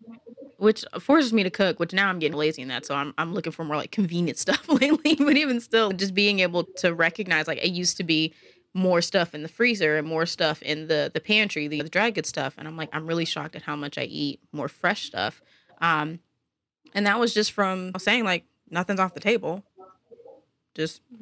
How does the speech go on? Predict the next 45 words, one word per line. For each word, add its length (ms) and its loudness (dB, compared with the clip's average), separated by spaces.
be 120 0
mindful 340 2
of 60 0
your 80 -2
portions. 440 -2
And 140 -4
when 140 -2
you 80 -2
full, 400 0
stop." 320 0
Like, 260 2
things 220 2
like 160 0
that. 300 0
So 180 2
it's, 100 2
it's 160 0
so 180 4
interesting 600 -4
how 200 0
freeing 360 -4
that 180 -8
is 280 -8
when 160 -8
that 160 -8
stops. 500 -4
Now, 220 2
I'm, 220 0
I'm 120 0
gonna 260 0
ask 380 0
this 300 0
because 520 0
I 60 0
see 200 -2
that 180 0
you 80 -4
touch 280 -2
on 180 0
this 120 -6
topic 400 -2
a 80 -2
lot, 500 2
and 180 -6
that's 220 -6